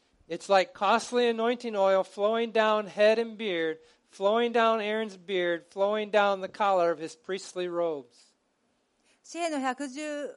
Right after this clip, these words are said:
Speaker 2: 百三十三編の一節から三節はこう言っています。「兄弟姉妹が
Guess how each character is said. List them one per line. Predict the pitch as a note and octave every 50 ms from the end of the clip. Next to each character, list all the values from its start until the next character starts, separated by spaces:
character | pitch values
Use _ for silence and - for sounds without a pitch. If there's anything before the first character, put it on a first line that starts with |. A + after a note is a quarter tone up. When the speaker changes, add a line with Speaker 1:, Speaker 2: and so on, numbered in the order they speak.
| - -
Speaker 2:
百 | A#3+ B3 B3 -
三 | - F4+ E4+ E4 D4+ C4+
十 | C4 C4 B3
三 | A#3+ - C#4+ C#4 C#4+ B3+
編 | - A#3 A3 A3 A3+
の | A#3+ A#3+
一 | A#3 A3+
節 | - - C4+ C4 -
か | - B3
ら | A3 G#3
三 | - A#3+ A3+ G#3+ G#3+
節 | - F#3+ F#3 - F#3+
は | F#3+ F#3
こ | - G#3+ G#3+
う | G#3+
言 | G#3+
っ | G#3+
て | - _ _ G3+ G3
い | G3
ま | G3 G3+ G#3+
す。 | - - _ _ _ _ _ _ _ _
「兄 | - F4
弟 | F#4+ G4 F#4+ F4+ C#4+ D4 C4+ B3+ A#3+ A#3 - - E4 D#4+
姉 | D#4 D4 C4 A#3+
妹 | F#3+
が | G3+ G3 F#3+ F3